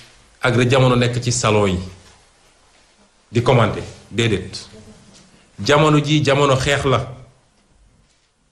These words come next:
jamono mu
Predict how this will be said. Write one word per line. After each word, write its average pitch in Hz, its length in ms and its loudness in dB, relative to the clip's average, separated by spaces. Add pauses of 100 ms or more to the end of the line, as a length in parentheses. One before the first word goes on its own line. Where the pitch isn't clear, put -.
(2750)
jamono 170 600 0
mu 139 140 -4